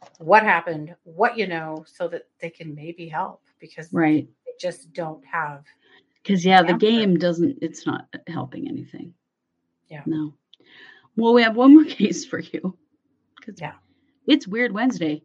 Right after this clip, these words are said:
Speaker 2: you guys.
Speaker 1: It is Weird Wednesday.
Speaker 2: Okay. So Pam Hupp has been charged with the murder of Betsy Faria. We have not covered this case before, but when I read this, I went,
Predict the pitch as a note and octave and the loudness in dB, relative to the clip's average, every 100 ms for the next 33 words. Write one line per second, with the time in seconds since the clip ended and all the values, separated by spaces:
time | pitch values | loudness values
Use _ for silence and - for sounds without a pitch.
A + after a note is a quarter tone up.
0 | _ E3+ E3 F3 G3+ B3+ F4 - F3 E3 | _ -6 -4 -4 -4 -6 -8 -4 -4 -4
1 | D#3+ D#3 - D#3+ D3+ F3 G#3 G3 C#3 - | -10 -16 -10 -8 -6 -6 -4 -2 -4 -8
2 | _ _ _ _ - - A#3 G#3 G#3 F#3+ | _ _ _ _ -20 0 2 2 2 -4
3 | - - - C4+ D4 E4+ F4+ F4 D#4 - | -8 -20 2 4 6 6 4 0 -4 -4
4 | B3 - - - - _ _ _ G#3 F#3 | 0 0 -2 -16 -20 _ _ _ -6 -6
5 | A3 A#3 A3+ F#3+ F#3 F#3 F3 F#3 F3+ F3+ | -4 -6 0 0 0 -6 -10 -6 -4 -4
6 | D3+ E3 D#3 - F3+ F#3 - F#3 F3 D#3+ | -4 -8 -14 -2 -2 0 -6 -6 -4 -6
7 | - A2+ B2+ A3+ D4+ D#4+ C#4+ B3+ - A3 | -6 -12 -4 4 4 6 2 2 -2 -6
8 | G#3 F3 E3 - - B2 - D#3+ - D#3+ | -4 -2 -4 -4 -12 -16 -14 -12 -2 -2
9 | D#3+ - - - _ G#3 A3 F#3+ E3+ E3 | -2 -10 -20 -20 _ -2 2 4 4 4
10 | A#3+ E4 G#3 F#3+ E3+ F3+ F3 E3+ E3+ C3+ | 4 4 4 2 2 0 0 0 0 -2